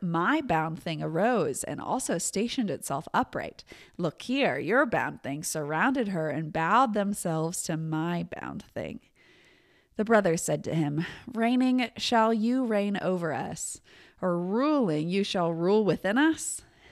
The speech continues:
They added more to the hating of him over his dreams and over his words.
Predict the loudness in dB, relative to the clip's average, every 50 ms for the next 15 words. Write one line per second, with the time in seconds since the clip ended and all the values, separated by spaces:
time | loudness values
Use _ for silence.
0 | -20 -20 -14 -6 -2 0 0 2 4 4 4 4 4 4 2 0 -2 -2 -2 -2
1 | -4 -4 -6 -6 -4 -4 -4 -4 -4 -4 -4 -6 -6 -6 -8 -8 -8 -8 -10 -12
2 | -16 -20 -20 -20 -10 _ -4 -2 -2 -2 -2 -2 -4 -6 -8 -6 -6 -4 -4 -4
3 | -6 -6 -6 -8 -8 -6 -6 -4 -4 -4 -6 -6 -6 -6 -6 -6 -6 -6 -8 -10
4 | -12 -16 -18 -18